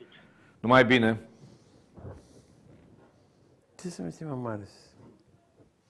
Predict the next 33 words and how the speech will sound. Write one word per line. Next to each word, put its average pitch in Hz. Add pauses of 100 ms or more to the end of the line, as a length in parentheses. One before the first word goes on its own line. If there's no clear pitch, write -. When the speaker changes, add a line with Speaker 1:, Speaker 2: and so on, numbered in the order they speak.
(580)
Speaker 2:
Aveam 156
și -
noi 139
un 139
domeniu 127
ăsta, 123
agricultura, 104
chiar 131
era 127
un 135
domeniu 127
în 123
care 123
ne 127
mai, 123
mai 120
făceam 127
ceva, 120
mai 101
mișcam, 101 (120)
da? 101 (300)
Speaker 1:
Dom'le, 160
dar 151
întreabă 170
cineva, 139
iertați-mă, 120
uite 147
o 139
bună 127
întrebare, 98
da? 113 (1000)
O 143
întrebare 101